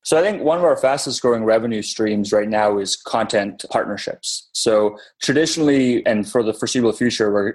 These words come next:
we're still gonna be dedicating a lot of, most of our efforts on end user subscriptions. So these are clinicians, students who buy Osmosis Prime, we call it,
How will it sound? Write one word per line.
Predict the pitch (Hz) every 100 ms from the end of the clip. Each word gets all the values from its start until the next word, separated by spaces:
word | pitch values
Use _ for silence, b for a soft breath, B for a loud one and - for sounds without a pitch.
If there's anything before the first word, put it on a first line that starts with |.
| -
we're |
still | 143 151
gonna | 147 120
be |
dedicating | 107 107 107 110 101
a |
lot | 98 101
of, | 101 -
most | 117 113
of | 101
our |
efforts | 101 101 104 98 -
on | 104 95 95 95 98 b _ 120
end | 123 120
user | 127 120 120
subscriptions. | - - - 120 143 139 -
So |
these | 110 110
are | 104
clinicians, | - 110 120 - 120 113
students | - 117 113 110 107
who | 104
buy | 92 104 101 98 98 - -
Osmosis | 110 104 101 - -
Prime, | 107 104 98
we | 95
call | 95 101
it, | 110